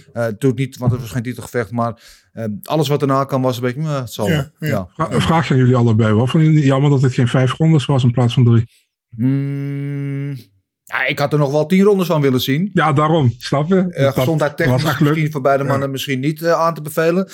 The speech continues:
Speaker 3: Hm.
Speaker 1: Eh, nee, ik vond dit drie ronden wel goed zo, denk ik.
Speaker 2: Ik zeg sterker nog, sterker nog, eh, ik was het aan het kijken zo.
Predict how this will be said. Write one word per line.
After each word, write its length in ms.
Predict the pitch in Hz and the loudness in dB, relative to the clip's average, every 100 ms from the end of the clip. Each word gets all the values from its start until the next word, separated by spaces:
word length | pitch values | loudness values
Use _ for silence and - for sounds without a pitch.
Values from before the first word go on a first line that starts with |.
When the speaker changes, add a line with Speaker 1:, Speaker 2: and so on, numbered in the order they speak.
| - - | -16 -8
Speaker 3:
Hm. 80 | - | -2
Speaker 1:
Eh, 340 | 139 147 147 151 | 2 2 2 2
nee, 320 | 190 202 185 | 4 4 2
ik 100 | 180 | 0
vond 160 | 175 165 | -2 -2
dit 120 | 147 | -2
drie 140 | 156 | -2
ronden 260 | 156 147 131 | -2 -2 0
wel 540 | 131 127 123 120 117 104 - - - - | 2 2 0 -4 -8 -10 -16 -20 -20 -20
goed 220 | - 110 - - - - - - | -12 -12 -12 -14 -12 -10 -12 -4
zo, 420 | 107 90 85 82 82 92 | -4 -4 -10 -20 -20 _
denk 240 | 92 95 92 | -12 -10 -12
ik. 300 | 87 _ _ - - - | -20 _ _ -16 -16 -14
Speaker 2:
Ik 120 | 190 | -6
zeg 160 | 214 185 | -2 -2
sterker 340 | - 196 208 | 0 0 0
nog, 300 | 165 190 - - | 2 2 -2 -10
sterker 440 | - 226 240 185 | -4 0 2 2
nog, 220 | 180 185 | 2 0
eh, 60 | 180 | -2
ik 120 | 180 | -2
was 140 | 156 147 | -2 -4
het 100 | 139 | -4
aan 60 | |
het 100 | 104 | -6
kijken 380 | - 156 208 208 | -4 -2 0 -2
zo. 320 | 180 185 240 | -2 -2 -4